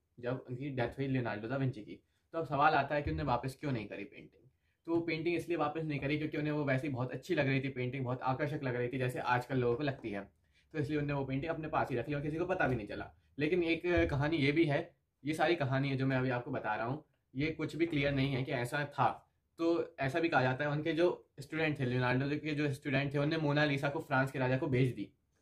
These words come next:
और बस तब से वो फ्रांस के पास ही है। तो अब सवाल आता है वो है कहाँ? वो है Paris के Louvre Museum में।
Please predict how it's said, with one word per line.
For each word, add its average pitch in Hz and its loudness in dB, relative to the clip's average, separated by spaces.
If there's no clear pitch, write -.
और 123 0
बस - -2
तब 131 -6
से 143 -8
वो 135 -2
फ्रांस 123 -4
के 139 -6
पास 127 -2
ही 104 -14
है। - -20
तो 78 0
अब 156 -4
सवाल 156 6
आता 147 4
है 160 2
वो 165 2
है 135 0
कहाँ? - -8
वो 143 0
है 147 4
Paris 131 2
के 170 -2
Louvre 160 4
Museum 139 2
में। - -16